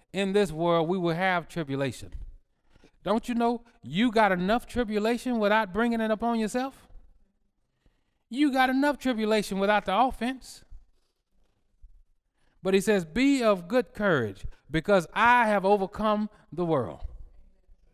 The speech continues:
That's what he said. He overcame the world. He told us to be encouraged by that. The fact that he overcame. My prayer is that we will live on that.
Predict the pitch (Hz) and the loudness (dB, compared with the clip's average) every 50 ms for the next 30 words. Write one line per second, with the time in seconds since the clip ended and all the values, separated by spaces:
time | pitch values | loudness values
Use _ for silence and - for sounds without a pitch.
0 | _ _ _ _ _ _ _ _ _ _ _ _ _ _ _ _ _ _ _ _ | _ _ _ _ _ _ _ _ _ _ _ _ _ _ _ _ _ _ _ _
1 | _ _ _ _ _ _ _ _ _ _ - - - - - - - - _ _ | _ _ _ _ _ _ _ _ _ _ -20 -20 -20 -20 -20 -20 -20 -20 _ _
2 | _ _ _ _ _ _ _ - 233 214 175 185 175 170 - - 254 233 156 101 | _ _ _ _ _ _ _ -8 -8 -4 -2 -2 -2 -2 -4 -6 -8 -8 -10 -12
3 | 87 - _ _ - _ - _ _ _ _ _ _ _ _ _ _ _ _ _ | -14 -18 _ _ -20 _ -20 _ _ _ _ _ _ _ _ _ _ _ _ _
4 | _ _ _ - 262 294 262 185 147 131 117 - 147 131 120 110 110 107 107 110 | _ _ _ -6 -6 -2 -2 -2 -4 -4 -8 -8 -6 -6 -6 -6 -8 -8 -10 -10
5 | 95 87 82 - - - - _ _ _ _ _ _ _ _ _ _ _ _ _ | -12 -12 -14 -16 -18 -18 -20 _ _ _ _ _ _ _ _ _ _ _ _ _
6 | _ _ _ _ _ _ _ _ _ _ _ _ - 156 196 220 - - 240 233 | _ _ _ _ _ _ _ _ _ _ _ _ -8 -4 -4 -2 0 0 0 0
7 | 240 247 233 185 214 190 240 240 226 214 - - _ _ _ - 208 208 196 - | 0 0 -2 -4 -4 -2 -2 -2 -2 -4 -6 -12 _ _ _ -2 -2 -2 -2 -2
8 | 233 262 262 214 175 151 135 - 123 139 131 120 113 110 - - - - - - | -2 0 0 2 0 -2 -4 -6 -4 -4 -4 -4 -4 -8 -10 -12 -14 -14 -12 -12
9 | - - - - - - - _ _ _ _ _ _ _ _ _ _ _ _ _ | -14 -16 -20 -20 -20 -20 -20 _ _ _ _ _ _ _ _ _ _ _ _ _
10 | - 202 190 247 254 233 - 226 214 208 - - _ _ - - - 269 285 294 | -10 -4 -2 -2 -2 -2 -2 -2 -4 -4 -6 -12 _ _ -10 -4 -2 0 0 0
11 | 294 294 277 - 226 240 247 240 240 - - 240 240 165 117 87 71 - - - | 0 -2 -2 0 0 0 0 -2 -8 -8 -6 -4 -4 -4 -4 -8 -10 -14 -14 -14
12 | - - - - - - _ _ _ _ _ _ _ _ _ _ _ _ _ _ | -14 -18 -18 -20 -20 -20 _ _ _ _ _ _ _ _ _ _ _ _ _ _
13 | _ _ _ _ - 92 107 151 208 214 - 190 208 220 190 170 151 139 131 151 | _ _ _ _ -14 -8 -6 -6 -6 -6 -6 -6 -4 -2 -2 -2 -4 -4 -6 -6
14 | 147 139 151 185 196 165 139 131 147 190 190 139 110 104 101 101 107 120 135 | -6 -4 -6 -6 -6 -6 -6 -6 -6 -6 -6 -8 -8 -10 -8 -10 -10 -12 -14